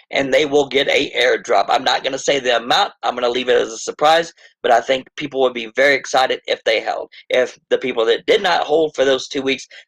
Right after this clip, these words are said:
uh, and gave the, uh, project a chance to really get going and get some great momentum, I think we'll be crying when they find out what everybody else got. So I'll leave it at that part of it. Uh, but the whitelist spots,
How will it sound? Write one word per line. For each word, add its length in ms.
uh, 120
and 180
gave 220
the, 160
uh, 280
project 400
a 60
chance 360
to 160
really 240
get 240
going 320
and 160
get 140
some 160
great 240
momentum, 440
I 80
think 240
we'll 80
be 100
crying 400
when 120
they 80
find 200
out 140
what 100
everybody 320
else 200
got. 280
So 140
I'll 140
leave 160
it 80
at 140
that 220
part 200
of 100
it. 80
Uh, 260
but 280
the 120
whitelist 460
spots, 480